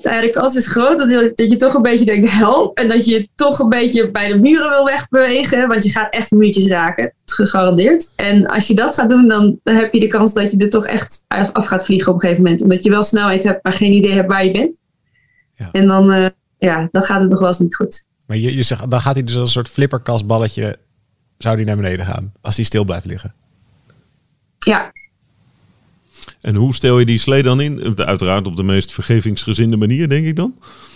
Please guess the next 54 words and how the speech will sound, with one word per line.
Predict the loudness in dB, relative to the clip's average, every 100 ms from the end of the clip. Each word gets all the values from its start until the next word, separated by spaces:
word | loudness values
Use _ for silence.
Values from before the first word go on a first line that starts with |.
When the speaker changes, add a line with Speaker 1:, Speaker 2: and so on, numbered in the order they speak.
| -20 -20 -20 -20 -20 -12 -2
Speaker 1:
Ja, | 0 0 0
zodat | 0 0 0
hij | 0
het | 2
meeste | 0 0 -2 -2 0
rechtdoor | -2 0 2 2 0
gaat. | -4 -4 -4
Als | 0 0
je, | 2 0 0
als | -4 2
je |
niks | 4 4
doet, | 2
dat | 0 2
hij | 0
dus | 0
echt | -4 -2
gewoon | 2 2 2 0
re-, | -2 0 0
zijn | 0
rechte | 0 -2
lijn | -2 0 0
vasthoudt. | 0 -2 0 0 -2 _ _ -20 -20 -20 _ -4
Eh, | -2 0 -2 -2
en | 0 2 0 -2
dat | -4 -2 -2 0
er, | 0 0 -2
dat | -2
je | 0
wat | 2
minder | 4 2 0
controle | 0 0 2 2 2 0
hebt | 0 -2
eigenlijk. | -2 0 0 -2
Zodat | 0 -2 -2
als | -2 0 0
je |
dan | 0 2
al | 0 2
mogelijk | 4 4 0
een | -2
klein | -2 2
beetje | 0 0 -2
beweegt, | -2 0 -2
dat | -2 2
niet | 2
die | 4
meer | 2 0
slee, | -2 0 0
meteen | 2 4 4 4 0
die |
slee | 0 0 0
rechts | -2 -2
afslaat. | -2 0 0 -2 -6